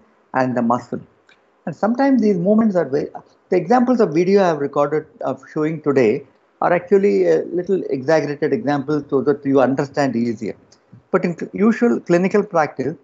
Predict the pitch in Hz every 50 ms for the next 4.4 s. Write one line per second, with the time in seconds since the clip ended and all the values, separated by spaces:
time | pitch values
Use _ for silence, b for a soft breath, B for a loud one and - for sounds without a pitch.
0 | _ _ _ _ _ _ - 185 185 202 220 226 233 240 226 - 190 185 175 185
1 | 165 170 190 202 196 175 185 185 185 170 - - _ - 165 160 165 160 131 110
2 | 117 139 151 156 151 147 151 147 151 139 - - 147 139 139 139 113 113 131 -
3 | b b b b b b _ - 147 143 139 156 160 165 160 - 147 127 120 123
4 | 151 151 151 160 170 165 151